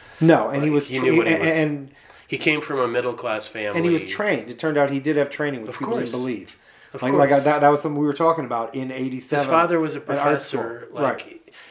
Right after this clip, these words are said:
Speaker 2: he, he, he was not a street kid,
Speaker 1: So
Speaker 2: you
Speaker 1: that
Speaker 2: know,
Speaker 1: was what
Speaker 2: like
Speaker 1: we, like, like, we were definitely
Speaker 2: <laughs>
Speaker 1: talking about that. He's not an outsider. He's like us.
Speaker 2: Yeah.
Speaker 1: <laughs> Like, you know.
Speaker 2: Oh, you were talking about that at risd?
Speaker 1: Yeah.
Speaker 2: Like, you knew that at, at that time?
Speaker 1: I guess they did know, li-, like, people sort of knew.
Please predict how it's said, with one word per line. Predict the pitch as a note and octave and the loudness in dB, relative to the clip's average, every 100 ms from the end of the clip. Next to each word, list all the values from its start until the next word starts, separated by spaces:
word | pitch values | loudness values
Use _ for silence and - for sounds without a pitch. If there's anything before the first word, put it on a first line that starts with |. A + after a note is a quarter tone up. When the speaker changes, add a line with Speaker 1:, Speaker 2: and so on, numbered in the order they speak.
| _ | _
Speaker 2:
he, | C#3+ C#3+ C#3 | -8 -8 -12
he, | A#2 C3+ C3+ | -10 -8 -8
he | A#2+ | -6
was | C3+ C3 | -8 -4
not | B2+ B2 | -6 -6
a | |
street | A2+ - G#2+ G#2+ | -10 -10 -10 -10
kid, | - A2+ A2 - | -14 -14 -14 -18
Speaker 1:
So | - D#3 | -10 4
Speaker 2:
you | |
Speaker 1:
that | G3 | 6
Speaker 2:
know, | G#3 | 6
Speaker 1:
was | D3 | 6
what | E3+ E3+ | 4 4
Speaker 2:
like | D#3+ | 2
Speaker 1:
we, | E3 | 2
like, | D#3+ D#3+ | 0 2
like, | D#3 | 0
we | D#3+ F#3 | 0 -2
were | |
definitely | D#3+ E3 D#3+ D3 | 0 2 2 2
Speaker 2:
<laughs> | D3+ | -2
Speaker 1:
talking | C#3+ | -2
about | C3+ A#2+ A2+ | -4 -8 -10
that. | A2 | -16
He's | C#3+ | -12
not | E3 D3 | -10 -8
an | |
outsider. | B2 A#2+ B2+ C3 | -10 -10 -10 -10
He's | C3 D3 | -10 -8
like | C#3 B2 | -8 -6
us. | B2 C3+ - _ _ - | -10 -12 -16 _ _ -10
Speaker 2:
Yeah. | A#2+ D#3 D3 | -4 -4 -4
Speaker 1:
<laughs> | B2+ - - - - | -10 -14 -20 -4 2
Like, | C#3 C#3 - _ | 4 4 -4 _
you | C3 | -4
know. | C3 | 0
Speaker 2:
Oh, | D3 | 2
you | D#3 | 2
were | D3+ | 0
talking | D#3 D3 D3+ | 2 0 -2
about | C3 B2 B2 | -4 -4 -2
that | A#2+ | -4
at | A2+ | -4
risd? | A2+ B2 - E3+ F3 | -6 -6 -6 -6 0
Speaker 1:
Yeah. | E3+ G#3 | 2 2
Speaker 2:
Like, | C#3 | 2
you | C3 | -2
knew | C3 | -2
that | B2+ C3+ C3 | -2 -2 -4
at, | A#2+ C3+ - | -8 -12 -12
at | A2 | -8
that | A#2+ A2 | -6 -6
time? | A#2+ A#2 C3+ D3+ | -6 -8 -8 -10
Speaker 1:
I | - | -12
guess | - F3+ F3+ | -4 -4 -2
they | F3 | -2
did | D3+ D#3 C#3 | 0 -2 -2
know, | C#3+ | -4
li-, | C3+ C#3 C3+ | -4 -4 -4
like, | C#3 C3+ | -4 -4
people | - E3+ D#3 | -8 -2 -2
sort | D3+ D3 C3 | 0 0 0
of | A#2+ | -6
knew. | B2 C3+ | -6 -4